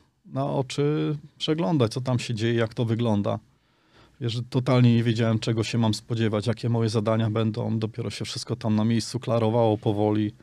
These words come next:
Moja, moja sekcja akurat została wtedy oddelegowana do współpracy z Odą pięćset chyba siedemnaście, jak pamiętam, do, do Karbali. Tam sześć, pięć miesięcy tam spędziłem.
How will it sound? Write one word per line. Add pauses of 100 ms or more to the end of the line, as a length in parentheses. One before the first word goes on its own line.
(480)
Moja,
moja
sekcja
akurat
została
wtedy
oddelegowana
do
współpracy
z
Odą
pięćset
chyba
siedemnaście,
jak
pamiętam,
do,
do
Karbali.
Tam
sześć,
pięć
miesięcy
tam (380)
spędziłem.